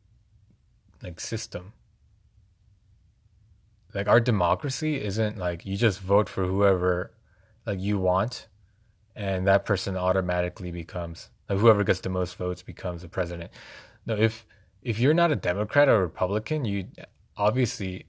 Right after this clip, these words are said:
you have virtually no shot of actually becoming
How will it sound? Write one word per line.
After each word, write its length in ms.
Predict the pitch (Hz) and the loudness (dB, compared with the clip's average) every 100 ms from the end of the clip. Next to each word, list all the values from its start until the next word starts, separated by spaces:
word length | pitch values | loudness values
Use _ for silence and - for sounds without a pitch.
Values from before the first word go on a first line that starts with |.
| _ | _
you 280 | - 117 139 | -10 -6 -2
have 360 | 120 123 110 95 | 2 2 2 0
virtually 480 | 107 117 - 101 90 | 2 2 2 -2 2
no 160 | 101 | 2
shot 340 | 113 - 95 90 | 2 4 2 2
of 120 | 87 | 2
actually 400 | 92 - 92 87 | 0 0 -4 -6
becoming 600 | 85 80 95 87 85 85 | -6 -6 -4 -4 -6 -12